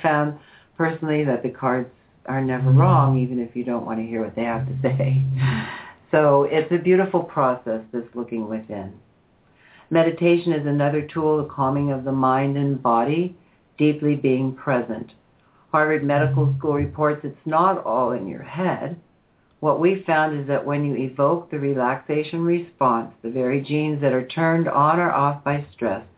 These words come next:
are turned the other way. The mind can actively turn on and off genes. Wow. The mind is not separate from the body. Being grounded and centered, you are a help to yourself and others.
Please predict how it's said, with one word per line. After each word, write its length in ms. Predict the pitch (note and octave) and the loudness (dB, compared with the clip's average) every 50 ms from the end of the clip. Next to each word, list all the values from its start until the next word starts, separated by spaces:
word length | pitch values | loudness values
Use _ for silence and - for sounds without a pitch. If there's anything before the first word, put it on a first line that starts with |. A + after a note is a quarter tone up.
| - - - - - - - - - | -20 -20 -20 -20 -20 -20 -20 -10 -4
are 180 | C3+ C#3+ C#3 | -2 0 0
turned 280 | C#3+ - C#3+ C3+ C3 C3+ | 0 0 -2 0 0 0
the 120 | C#3 C3 | 0 0
other 180 | A#2+ A#2 B2+ C3+ | 0 0 0 -2
way. 460 | B2+ C3 C#3+ C#3 B2 E2+ - - - - - - - - - - - - - - - C3+ | 0 0 0 0 0 -2 -4 -6 -10 -10 -10 -12 -14 -18 -20 -14 -10 -8 -8 -6 -4 -2
The 60 | D3 | 0
mind 540 | D3 D3 D3+ D#3 D#3+ E3+ F3 F3+ F3+ F3 - | 2 2 4 4 4 4 2 2 0 -2 -4
can 160 | - E3 D3+ | -6 -6 -6
actively 640 | - - D3 D3 D3+ D3 - F3 E3+ E3 E3+ E3+ E3+ | -4 -2 -2 -2 -4 -4 -6 -6 -2 0 0 -2 -2
turn 440 | E3+ - - D3+ D#3 E3 E3+ E3+ | -4 -8 -6 -6 -2 -2 -2 -2
on 520 | - - - B2 A#2+ B2 C3 C#3 C#3+ C#3+ - - | -2 -2 -4 -2 -2 -2 -2 -4 -4 -6 -6 -4
and 280 | C#3 C#3 C#3+ C#3+ - - - | -2 -2 -2 -2 -2 -4 -4
off 300 | G#2+ A2 A#2+ A#2+ A#2+ - _ - - | -2 -2 -2 -4 -6 -10 _ -12 -6
genes. 600 | C#3+ C#3+ D3+ D3 C#3 A#2+ - - C#3+ - - - - - | -2 0 2 2 2 0 -2 -4 -8 -12 -14 -18 -16 -10
Wow. 520 | - C3 C#3 D#3 - - - - - - - - - - - - - - - - - - | -4 -2 0 0 0 0 -2 -6 -8 -10 -14 -20 -20 -20 -20 -20 -20 -20 -20 -10 -2 2
The 100 | D3+ C#3+ | 4 6
mind 420 | D3 D3 D3+ D#3 E3 F3 F3+ E3+ | 6 6 6 4 4 2 0 -2
is 220 | - D#3 D3+ C#3+ | -4 -6 -8 -6
not 340 | D3 D3 C#3+ C#3+ C#3+ - - _ | -4 -2 -2 -2 -2 -4 -6 _
separate 340 | - C#3 - - - - - _ | -4 -4 -4 -4 -8 -10 -10 _
from 180 | C3+ B2+ B2 A#2+ | -8 -6 -6 -6
the 80 | A#2 | -6
body. 500 | A2+ A#2+ A2+ G#2 G2+ - - - - - _ _ _ _ _ _ _ _ _ _ _ _ _ _ _ _ _ _ - | -6 -6 -6 -6 -6 -8 -10 -12 -14 -18 _ _ _ _ _ _ _ _ _ _ _ _ _ _ _ _ _ _ 0
Being 280 | F3 E3 D#3 D#3+ D#3 C#3+ | 2 2 4 2 0 0
grounded 680 | - D3+ D#3 D3+ D#3 E3 E3 F3 F3+ F#3+ F3+ - - - | 0 2 2 4 4 4 2 2 2 0 0 -2 -4 -4
and 220 | D3+ D3+ D3 C#3+ - - | -4 -4 -6 -8 -6 -4
centered, 580 | D3 C#3 C3+ - - A2+ F#2 - A#2 C#3 - - | -2 -2 -2 -2 -6 -6 -6 -8 -8 -8 -12 -8
you 140 | - C3+ C#3 B2+ | -4 0 2 2
are 160 | C3 B2+ C3 | 2 2 0
a 100 | C3 C3+ | 0 -2
help 320 | C#3 D3 D3 D3 - - - | 0 -2 -2 -2 -4 -6 -6
to 80 | - E3 | -4 -2
yourself 480 | D3+ D3 C#3+ C#3+ - C3 A#2 A#2+ B2 - | -2 -2 -2 -4 -6 -6 -8 -6 -6 -6
and 140 | B2+ A#2+ | -6 -6
others. 420 | - - B2 A2+ A2 F#2+ E2 - | -6 -6 -6 -6 -6 -8 -8 -10